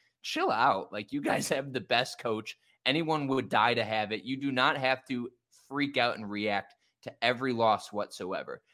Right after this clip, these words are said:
If Kansas State makes it far in this tournament, that's good for them.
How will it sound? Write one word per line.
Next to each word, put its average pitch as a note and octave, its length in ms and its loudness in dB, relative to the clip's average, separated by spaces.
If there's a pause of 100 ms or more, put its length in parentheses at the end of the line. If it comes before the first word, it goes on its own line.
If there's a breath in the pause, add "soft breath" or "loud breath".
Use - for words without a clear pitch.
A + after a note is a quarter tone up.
(160)
If B2 140 -8
Kansas F#3 400 0
State F3 220 2
makes D3+ 200 2
it - 140 -6
far C3 160 6
in D3+ 60 2
this D#3 140 -6
tournament, F3 380 -2 (520 soft breath)
that's D3 220 0
good C#3 240 0
for B2 140 -4
them. F#2+ 240 -6